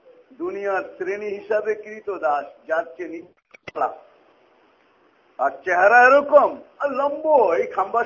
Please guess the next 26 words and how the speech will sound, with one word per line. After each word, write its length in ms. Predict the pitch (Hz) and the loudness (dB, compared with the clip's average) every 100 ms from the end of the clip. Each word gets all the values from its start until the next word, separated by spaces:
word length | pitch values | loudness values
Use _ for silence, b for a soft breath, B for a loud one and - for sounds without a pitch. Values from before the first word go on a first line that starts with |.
| - | -2
সমান 260 | 254 262 | -4 -4
লম্ব 240 | 262 226 214 | -4 -4 -2
হইব, 300 | 180 127 131 - _ - | -4 -6 -16 -20 _ -12
এরকম 240 | 214 247 | -8 -8
লম্বা 400 | 254 254 - - - _ _ _ _ _ _ _ _ _ _ _ _ _ - | -6 -8 -8 -10 -12 _ _ _ _ _ _ _ _ _ _ _ _ _ -8
দাঁড়ায় 340 | 156 180 202 233 | -2 6 8 8
আছে। 220 | 226 254 | 6 -2
তো 100 | 254 | -2
আমি 120 | 233 226 | -2 2
পাশে 280 | 226 208 220 | 2 4 2
যেয়ে 220 | 226 214 | 2 6
দাঁড়াইছি, 580 | 196 190 180 - 151 - _ _ _ _ _ | 6 6 4 -8 -14 -14 _ _ _ _ _
দেখতেছি 440 | 240 - 240 247 262 | -6 -6 -8 -8 -2
যে 120 | 247 | 6
একই 340 | 226 226 277 | 6 6 -4
জায়গায় 320 | 269 269 269 262 | 2 4 4 6
দাঁড়ায় 300 | 254 262 262 | 6 8 6
আছে, 460 | 254 254 233 208 | 4 2 -2 4
এও 220 | 214 254 | 4 6
এয়ারলাইন্সে 800 | 262 262 254 254 247 254 247 262 | 4 4 2 0 -2 -4 -6 -8
এই 220 | 233 233 233 | -4 -4 -6
দিকেই 400 | 247 240 294 269 | -10 -8 -6 0
যাবে 260 | 277 277 | 2 2
যেদিকে 380 | 247 240 240 240 | -2 -6 -4 0
আমি 240 | 220 214 | 0 -2
যাব। 280 | 185 170 139 | -2 -2 -4